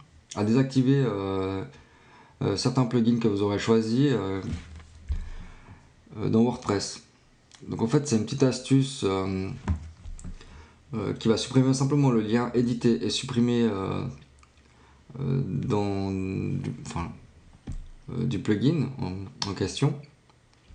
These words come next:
Et puis, bah, si le, la per-, enfin, si votre client va quand même essayer de le supprimer autre,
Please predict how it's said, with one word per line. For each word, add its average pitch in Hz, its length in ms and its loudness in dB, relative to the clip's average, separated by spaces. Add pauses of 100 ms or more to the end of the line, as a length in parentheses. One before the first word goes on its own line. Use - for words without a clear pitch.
(1400)
Et 117 100 0
puis, 117 200 2
bah, 104 460 2
si 131 240 2
le, 113 300 2
la 104 100 -2
per-, 113 140 -2
enfin, 107 280 -4
si - 140 2
votre 123 160 2
client 135 260 4
va 113 140 -2
quand 127 140 2
même 123 140 4
essayer 117 160 0
de 107 60 2
le 101 60 0
supprimer 117 460 2
autre, 104 580 0